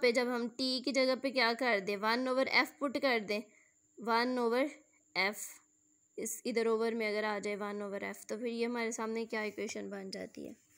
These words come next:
अ, lambda और वन over F is equal आ जाएगा lambda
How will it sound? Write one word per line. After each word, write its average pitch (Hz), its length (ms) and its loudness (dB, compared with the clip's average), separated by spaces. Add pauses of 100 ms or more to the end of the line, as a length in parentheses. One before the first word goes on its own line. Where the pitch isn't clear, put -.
(1300)
अ, 214 400 -4 (160)
lambda 214 520 -4 (1900)
और 202 320 -4 (120)
वन 220 300 -2
over 208 300 0 (460)
F 180 260 -6 (400)
is 214 160 0
equal 233 340 -2
आ 220 180 0
जाएगा 202 420 -2 (600)
lambda 190 500 -4